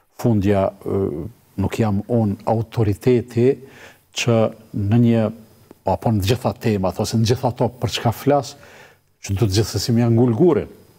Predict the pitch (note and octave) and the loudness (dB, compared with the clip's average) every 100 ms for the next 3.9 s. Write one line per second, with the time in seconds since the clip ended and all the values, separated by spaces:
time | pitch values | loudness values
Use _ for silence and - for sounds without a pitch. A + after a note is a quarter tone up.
0 | - - - - A2 A2+ G#2 D#3 - C3+ | -20 -20 -20 -6 0 2 2 0 0 0
1 | D3 C#3+ C3 B2 A#2+ - G#2+ - B2 - | 0 0 0 0 0 0 -2 0 -2 -2
2 | - G2 - C#3+ C#3+ C#3 - - G2+ G#2+ | -6 -6 0 0 0 -6 -12 -6 -2 -2
3 | - A#2 - A2 A#2+ G2+ F#2+ - C3 | -2 -4 -2 0 2 0 -4 -2 2